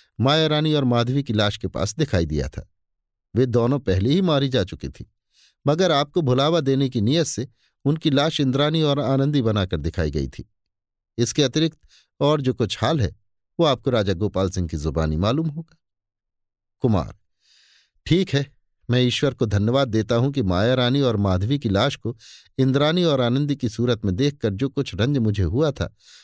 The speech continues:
और आज तक इस घटना का जो कुछ असर मेरे दिल पर था, वो जाता रहा। अब मैं अपने को खुशनसीब समझने लगा।" कमलनी से,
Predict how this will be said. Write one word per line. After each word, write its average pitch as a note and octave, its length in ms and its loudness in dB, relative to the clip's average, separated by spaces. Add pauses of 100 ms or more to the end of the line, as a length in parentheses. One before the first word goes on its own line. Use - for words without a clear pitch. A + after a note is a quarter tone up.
(180)
और C#3+ 140 2
आज C#3+ 420 0
तक F3 180 0
इस D3 140 -2
घटना B2 380 0
का C#3+ 120 -2
जो C3+ 180 -2
कुछ - 260 -2
असर C#3+ 220 0
मेरे B2+ 200 2
दिल C#3 220 -2
पर A2 220 -2
था, - 240 -12 (420)
वो G2+ 80 2
जाता B2+ 340 0
रहा। C#2+ 220 -4 (540)
अब D#3+ 100 2
मैं F3 140 2
अपने E3 220 -2
को D#3+ 120 0
खुशनसीब D#3 520 -2
समझने E2 400 -4
लगा।" - 220 -12 (680)
कमलनी A2 400 0
से, - 140 -14